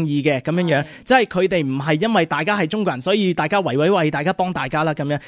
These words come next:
Speaker 1: 但係佢哋真係覺得種族歧視係唔啱，咁人哋咪 buy 佢咯。
Speaker 2: 嗯。
Speaker 1: 咁人哋咪唔會對華人種族歧視咯。
Speaker 2: 嗯。
Speaker 1: 所以即係我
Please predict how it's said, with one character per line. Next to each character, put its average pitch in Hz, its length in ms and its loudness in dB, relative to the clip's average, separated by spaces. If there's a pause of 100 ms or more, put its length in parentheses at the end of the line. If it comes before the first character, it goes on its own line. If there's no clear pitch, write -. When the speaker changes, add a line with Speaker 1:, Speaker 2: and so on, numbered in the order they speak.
(140)
Speaker 1:
但 175 160 2
係 190 120 -2
佢 - 20 2
哋 190 180 2
真 247 220 0
係 208 220 0
覺 180 200 -2
得 226 220 0
種 180 240 -2
族 208 140 0
歧 127 160 -4
視 131 140 -6
係 135 240 0
唔 113 100 -6
啱， 165 260 0 (420)
咁 226 180 2
人 240 160 4
哋 170 80 2
咪 180 100 2
buy 233 220 0
佢 196 140 0
咯。 220 340 0
Speaker 2:
嗯。 208 300 -20
Speaker 1:
咁 254 180 2
人 175 140 0
哋 180 100 0
咪 180 120 2
唔 139 120 -4
會 180 80 2
對 190 120 2
華 165 140 2
人 123 100 -6
種 156 120 -4
族 202 80 -2
歧 139 160 -6
視 131 140 -4
咯。 196 320 0
Speaker 2:
嗯。 208 280 -16
Speaker 1:
所 208 200 4
以 254 140 0
即 254 100 -2
係 226 180 2
我 165 160 2